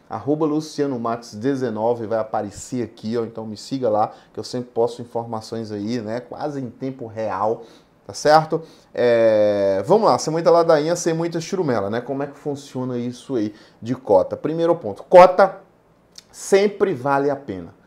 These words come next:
Esqueça isso que o número de vagas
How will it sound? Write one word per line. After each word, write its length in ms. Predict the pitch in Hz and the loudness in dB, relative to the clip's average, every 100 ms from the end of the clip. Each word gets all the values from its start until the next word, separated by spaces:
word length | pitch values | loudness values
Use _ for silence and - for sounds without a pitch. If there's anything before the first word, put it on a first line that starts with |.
| _ | _
Esqueça 720 | - - - - 196 196 - 139 | -14 -14 -12 0 2 2 2 2
isso 400 | 156 165 - 139 | 2 -2 -6 -10
que 140 | - | -6
o 100 | 139 | -6
número 600 | 123 123 139 143 139 131 127 - _ | -4 -4 -4 -2 -2 -4 -6 -14 _
de 140 | 104 104 | -14 -14
vagas 800 | 92 117 120 123 110 113 110 | 0 4 6 4 2 2 0